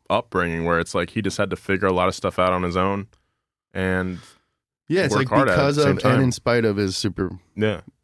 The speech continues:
Speaker 2: upbringing. Like, race car drivers now, again, are just, like, nerds who are best friends with their dad.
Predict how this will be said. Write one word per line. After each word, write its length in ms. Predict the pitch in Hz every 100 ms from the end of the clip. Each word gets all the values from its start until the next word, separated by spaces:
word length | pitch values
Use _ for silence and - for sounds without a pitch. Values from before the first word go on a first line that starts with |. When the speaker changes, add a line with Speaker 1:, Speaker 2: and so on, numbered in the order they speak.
| -
Speaker 2:
upbringing. 460 | 107 98 95 87 101
Like, 180 | 104
race 220 | 113 143 -
car 120 | 175
drivers 320 | 156 151 131
now, 340 | 135 139 110 -
again, 460 | 107 107 123 98
are 220 | 98 104 101
just, 260 | 101 101
like, 260 | 110 101 95 - _ _ _ _ _ _ _ -
nerds 460 | 107 110 127 139 -
who 60 |
are 80 | 120
best 280 | 98 107 -
friends 260 | - 107 101
with 100 | 101
their 120 | 92
dad. 360 | 90 85 71